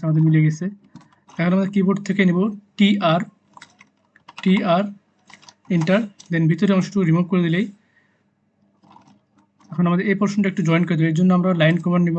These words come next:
আবার লাইন কমান্ডে এটা অ্যাড করে দেবো, বাস, হয়ে গেছে আমাদের। সরি, এখানে একটু বাকি আছে,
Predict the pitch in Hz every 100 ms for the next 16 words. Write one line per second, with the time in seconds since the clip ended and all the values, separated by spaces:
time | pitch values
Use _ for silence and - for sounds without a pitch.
0 | 165 165 208 - _ _ _ _ _ _
1 | _ 165 170 - 170 175 220 254 - _
2 | _ _ _ _ 165 160 156 165 175 180
3 | 151 151 - _ _ _ _ _ 170 190
4 | 196 208 196 180 196 - - _ _ _
5 | _ _ _ - 160 156 180 160 175 160
6 | 156 165 160